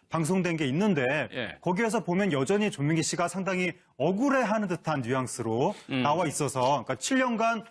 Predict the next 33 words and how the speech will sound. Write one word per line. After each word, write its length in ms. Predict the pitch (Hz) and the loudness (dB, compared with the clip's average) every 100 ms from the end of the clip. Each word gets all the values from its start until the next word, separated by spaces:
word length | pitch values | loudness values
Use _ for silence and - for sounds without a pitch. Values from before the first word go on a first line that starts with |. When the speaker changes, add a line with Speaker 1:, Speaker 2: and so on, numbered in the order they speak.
| _ _ | _ _
Speaker 1:
나는 460 | 151 185 220 180 104 | -2 0 0 -4 -2
나, 220 | 160 202 - | -4 -4 -2
나조차고 640 | 185 208 269 240 226 226 190 | 0 0 -2 0 0 0 2
교수 280 | 175 175 | 0 0
생활을 320 | 185 190 175 165 | 0 0 0 0
한 80 | |
것이 200 | 165 160 | 0 0
아니라 400 | 185 143 151 208 - - _ | 0 0 0 -2 -4 -18 _
오로지 500 | 147 190 196 190 226 - 143 | 4 4 4 2 0 -2 -2
나의 220 | 156 175 | 0 -2
모교와 800 | 117 147 185 196 170 196 226 - _ - | 0 0 2 2 4 2 0 -8 _ -4
후배들을 600 | 285 294 320 294 320 285 | 0 2 2 4 2 4
생각해서 500 | 240 - 208 185 165 | 2 0 -2 -2 -2
내가 220 | 147 160 | 0 -2
이렇게 180 | 151 151 | -4 -6
거의 220 | - 147 139 | -4 -4 -2
봉사하는 580 | 135 185 233 214 190 165 | -2 0 0 0 0 -2
듯이 320 | 143 - 131 - _ - | -2 0 -2 -6 _ 0
했는데 640 | 233 226 143 131 147 113 | 2 2 0 0 0 -4
Speaker 2:
예. 240 | 156 139 92 | -4 -4 -4
Speaker 1:
이제 120 | 143 | 0
와서 220 | 190 165 165 | 0 0 -2
남는 360 | 131 151 170 | -2 0 0
게 80 | 156 | 0
이런 240 | 135 147 110 | 0 0 0
오명뿐이냐 920 | 131 190 202 165 175 147 117 113 120 | 2 4 2 0 -2 -2 0 0 -2
뭐 120 | 110 | -4
이런 220 | 131 185 151 | -2 -2 0
뉘앙스로 640 | 135 131 - 147 196 208 _ _ | -2 -2 0 2 2 -2 _ _
이야기를 420 | 139 165 151 143 | -2 0 -2 -4
한 80 | 185 | -2
것도 180 | 202 185 | -2 -2
있고 600 | 120 - 110 131 120 | -4 -4 0 2 0